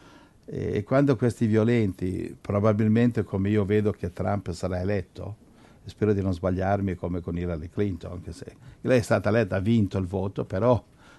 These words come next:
ha perso quello dei ca-, dei, dei gov-, dei governatori dello Stato. Ma, ehm, spero, credo di non sbagliarmi, che Trump sarà eletto,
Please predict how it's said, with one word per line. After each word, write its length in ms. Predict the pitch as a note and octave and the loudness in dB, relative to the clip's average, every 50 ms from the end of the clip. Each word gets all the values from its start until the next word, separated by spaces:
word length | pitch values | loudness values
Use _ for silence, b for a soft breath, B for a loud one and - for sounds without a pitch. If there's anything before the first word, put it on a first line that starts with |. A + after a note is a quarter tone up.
| b | b
ha 160 | b - G#2 F#2+ | b -6 -6 -2
perso 680 | - A#2 A2+ - - - - C3 A#2+ - A2+ G2+ - b b b b b b b _ | 0 0 0 0 -2 -6 -2 -2 0 0 0 -4 -4 b b b b b b b _
quello 240 | - A#2+ G#2 G2 F#2+ | -6 -4 -2 -2 -2
dei 200 | F2 F2+ F2+ F2 | -2 -2 -4 -2
ca-, 220 | - G2 F2 F2+ | -2 -2 -2 -2
dei, 360 | E2+ E2+ E2+ E2 E2 E2+ F2 - - | -4 -4 -6 -6 -8 -10 -12 -12 -12
dei 100 | G2+ F#2 | -12 -10
gov-, 240 | E2+ F2+ E2+ - G2 | -10 -10 -12 -10 -12
dei 140 | G2 G2 | -12 -10
governatori 720 | F#2 F#2 E2+ E2+ F2+ E2+ F2 F2+ F2+ - - F#2 F2 F2 E2 | -10 -8 -8 -6 -6 -6 -6 -8 -10 -8 -8 -8 -8 -6 -8
dello 220 | E2+ D#2+ F2 F2+ | -8 -10 -10 -12
Stato. 380 | - - - - - - - - _ _ _ - - _ _ _ _ _ - - - - | -12 -14 -16 -18 -18 -20 -20 -20 _ _ _ -20 -20 _ _ _ _ _ -20 -12 -2 4
Ma, 460 | - A#2 B2 B2+ B2 A#2+ A2+ G#2 - | 8 8 10 10 8 6 6 4 2
ehm, 840 | - - A2+ A2 A2 A2 G#2+ G#2 G#2 G#2 G2+ G2 G2 G2 F#2+ F#2+ - - - _ _ _ _ _ _ - - - _ _ _ _ _ _ _ _ - - - | 2 2 4 4 4 4 4 4 2 2 0 0 0 -2 -2 -4 -6 -8 -16 _ _ _ _ _ _ -20 -20 -20 _ _ _ _ _ _ _ _ -20 -20 -20
spero, 480 | - - - - A#2+ B2+ C3 B2 G#2 | -20 -10 -2 2 4 4 6 4 2
credo 300 | - - A2+ A2+ A2 G#2+ | 2 2 2 2 2 2
di 100 | G#2 G2+ | 0 0
non 120 | G2 G2 F#2 | 0 -2 -2
sbagliarmi, 640 | F2 G#2+ G#2+ G#2 A2+ C3 C#3+ E3 E3 D3 A2+ F#2 - | 0 0 0 2 2 2 2 2 2 2 2 0 0
che 440 | - G#2+ G#2 G#2 G2+ G2 F#2+ F#2 - | 0 2 4 4 4 2 0 -2 -4
Trump 260 | - F#2+ F#2+ G2 F#2+ | -4 -4 -2 -2 -4
sarà 260 | - - E2 E2 F2 F2+ | -6 -6 -6 -4 -4 -4
eletto, 540 | F#2+ G2 G2+ F#2 - _ - G2 G#2 B2+ | -2 -2 -4 -4 -6 _ -8 -8 -8 -8